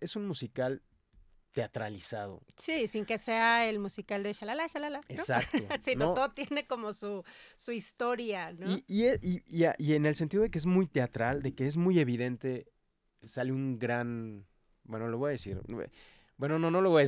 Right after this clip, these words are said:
Speaker 2: No,
Speaker 1: decir.
Speaker 2: no, no, no spoiles.
Speaker 1: <laughs> No, no voy a
Speaker 2: <laughs> Mejor que
Speaker 1: spoilear.
Speaker 2: vayan, que
Speaker 1: Que
Speaker 2: vayan.
Speaker 1: vayan, pero bueno,
Speaker 2: <laughs>
Speaker 1: se ve muy, muy, es muy evidente que los actores están,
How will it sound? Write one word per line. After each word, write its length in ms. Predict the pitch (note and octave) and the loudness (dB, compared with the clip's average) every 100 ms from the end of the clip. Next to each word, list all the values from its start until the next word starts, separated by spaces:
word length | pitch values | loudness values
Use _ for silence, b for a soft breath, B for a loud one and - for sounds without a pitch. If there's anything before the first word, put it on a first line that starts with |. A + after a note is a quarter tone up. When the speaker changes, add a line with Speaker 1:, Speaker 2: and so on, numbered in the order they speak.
| B3 | 8
Speaker 2:
No, 60 | |
Speaker 1:
decir. 180 | B3 B3+ | 8 12
Speaker 2:
no, 100 | C#4+ | 12
no, 60 | C#4+ | 12
no 160 | C4+ | 8
spoiles. 540 | - G4 C#4 G#3 - - | 10 6 6 2 -2 -2
Speaker 1:
<laughs> 40 | |
No, 140 | - - | 0 2
no 160 | - | 2
voy 100 | - | 4
a 80 | A#3 | 2
Speaker 2:
<laughs> 60 | A#3 | 2
Mejor 260 | A3+ C4+ | 6 6
que 80 | B3 | 8
Speaker 1:
spoilear. 20 | |
Speaker 2:
vayan, 320 | C#4+ A#3 G3 F#3+ | 8 8 6 -2
que 20 | |
Speaker 1:
Que 80 | G#3+ | 0
Speaker 2:
vayan. 260 | A3+ F#3+ G3 | 8 12 12
Speaker 1:
vayan, 400 | A3 A#3 F3+ D3 | 12 12 12 12
pero 240 | D#3+ E3 | 10 10
bueno, 320 | E3 F#3+ D#3 - - | 10 6 4 2 -10
Speaker 2:
<laughs> 120 | - | -2
Speaker 1:
se 180 | - F#3 | 8 10
ve 120 | G3+ | 12
muy, 360 | A3+ A3 F3+ - | 10 6 2 -4
muy, 340 | E3+ F3+ F#3 - | 0 4 6 6
es 140 | F#3+ | 4
muy 160 | G3+ G3 | 4 6
evidente 420 | F3 D#3+ D3+ D3 | 6 6 2 0
que 80 | C3 | -2
los 140 | B2 | -2
actores 380 | B2+ C#3 C3 B2+ | -2 0 0 -2
están, 460 | A2+ B2+ B2 B2 | -2 -4 -2 -6